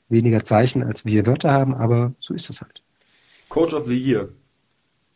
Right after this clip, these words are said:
Speaker 1: Wie viele hast du denn?
Speaker 2: Ich hab auch wieder nur einen Kandidaten, weil es für mich
Speaker 1: Ah,
Speaker 2: nur einen gibt.
Speaker 1: Marcel.
Speaker 2: Wir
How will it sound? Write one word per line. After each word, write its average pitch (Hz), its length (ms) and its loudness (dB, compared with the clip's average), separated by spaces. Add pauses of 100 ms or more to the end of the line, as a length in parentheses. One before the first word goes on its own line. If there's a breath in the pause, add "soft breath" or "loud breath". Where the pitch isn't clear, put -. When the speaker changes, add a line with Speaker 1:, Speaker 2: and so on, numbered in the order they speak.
(420)
Speaker 1:
Wie 147 80 0
viele 147 200 4
hast 139 220 0
du 117 40 -4
denn? 110 280 -8 (100)
Speaker 2:
Ich - 120 -12
hab 131 120 -6
auch 120 160 -8
wieder 110 120 -6
nur 107 140 -6
einen 120 160 -6
Kandidaten, 110 400 -6
weil 92 80 -6
es 90 60 -10
für 92 60 -8
mich 95 120 -6
Speaker 1:
Ah, - 40 -6
Speaker 2:
nur - 100 -4
einen 104 140 -4
gibt. - 0 -
Speaker 1:
Marcel. 117 400 -4 (760 soft breath)
Speaker 2:
Wir 131 100 4